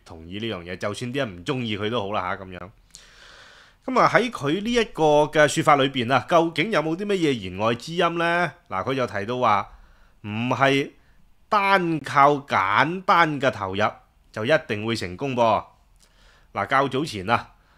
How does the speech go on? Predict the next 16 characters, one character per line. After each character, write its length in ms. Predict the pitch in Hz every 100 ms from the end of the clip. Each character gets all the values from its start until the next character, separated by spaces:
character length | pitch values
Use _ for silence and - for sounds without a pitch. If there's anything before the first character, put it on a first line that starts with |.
| _ _
呢 100 | -
一 120 | 175 165
個 160 | 135
嘅 360 | 123 123 123 123 - - - -
夏 380 | 123 113 120
寶 160 | 120 117
龍 340 | 156 131 92
主 140 | 98 110
任 280 | 160 123 120
去 120 | 131
到 120 | 131
深 220 | 156 151
圳 240 | 131 120 98 -
召 140 | 113 120 120 123 -
見 280 | 135 135
一 60 | 156